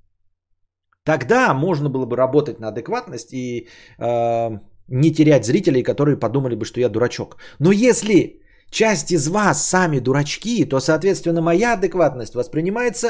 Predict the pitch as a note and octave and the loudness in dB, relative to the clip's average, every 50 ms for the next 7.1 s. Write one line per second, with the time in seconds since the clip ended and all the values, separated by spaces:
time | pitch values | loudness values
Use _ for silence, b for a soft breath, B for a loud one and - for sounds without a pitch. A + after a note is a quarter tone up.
0 | A#3 - - G#3+ G#3+ G#3+ G#3 F#3+ F3+ F3+ E3 D3+ D3+ D3+ B B B - C#3+ E3+ | -6 -6 -8 -6 -2 -2 0 0 2 2 2 0 -2 -6 B B B 0 2 2
1 | F#3 E3 D#3 G#3 A3 A#3 - - - D3 C3+ B2 A#2 A2+ A2+ A#2 A2+ - - _ | 2 2 2 2 0 0 -2 -6 -2 0 2 2 2 0 -2 -4 -6 -14 -20 _
2 | - _ _ _ _ _ _ _ _ _ _ _ _ _ - D3+ D3 A3 A3+ G#3+ | -20 _ _ _ _ _ _ _ _ _ _ _ _ _ 0 2 4 6 4 4
3 | A3 A3 G#3 - B3 G#3 G#3 E3 G3+ G#3+ G3+ - A#3 A#3+ A3+ G#3+ F3 G#3+ A3 G3+ | 4 2 2 0 0 -2 0 -2 -2 -2 2 2 2 2 2 0 2 2 4 2
4 | F#3 - F3+ G3 F3 D#3+ F#3 A#3+ A3+ F#3+ B2+ - - - - - - - - - | 2 2 0 -2 -2 0 0 0 2 2 0 -2 -6 -14 -20 -20 -20 -20 -20 -20
5 | - - - - - - - - - - _ - - - - - - - - _ | -20 -20 -20 -20 -20 -20 -20 -20 -20 -20 _ -20 -20 -20 -20 -20 -20 -20 -20 _
6 | - - - _ - _ - - _ B2 B2+ D3+ G3+ A#3 A3 D#3 G#2+ - - - | -20 -20 -20 _ -20 _ -20 -10 _ -2 -2 0 0 0 0 0 -2 -4 -8 -14
7 | - | -18